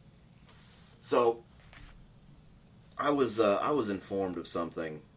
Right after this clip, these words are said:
and I needed to, uh, I needed to fill you in on this.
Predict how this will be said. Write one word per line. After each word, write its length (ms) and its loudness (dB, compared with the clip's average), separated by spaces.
and 380 -8
I 140 -4
needed 480 -2
to, 400 -4
uh, 360 -2
I 100 -4
needed 280 -4
to 40 -18
fill 260 -2
you 180 0
in 120 -2
on 220 -8
this. 480 -12